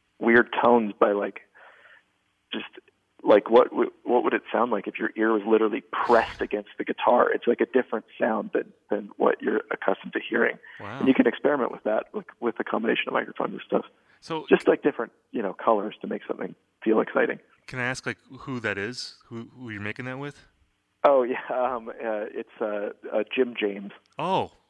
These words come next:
Speaker 2: right on. Okay. I, he was just on the podcast recently.
Speaker 1: Oh, cool.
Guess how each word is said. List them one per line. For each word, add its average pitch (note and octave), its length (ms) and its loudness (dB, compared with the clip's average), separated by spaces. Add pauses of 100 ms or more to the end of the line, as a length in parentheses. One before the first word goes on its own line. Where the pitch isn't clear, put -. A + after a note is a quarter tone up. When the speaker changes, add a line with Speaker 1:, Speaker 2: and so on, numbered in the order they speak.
(140)
Speaker 2:
right A#2+ 180 -4
on. A#2+ 280 -8
Okay. G#2+ 240 -6
I, G#2+ 200 2
he A2 280 -10
was A2 160 -4
just - 260 -8
on A#2+ 120 -6
the B2 80 -10
podcast - 680 -12 (240)
recently. C#3+ 280 4
Speaker 1:
Oh, C3+ 60 2
cool. C3+ 360 0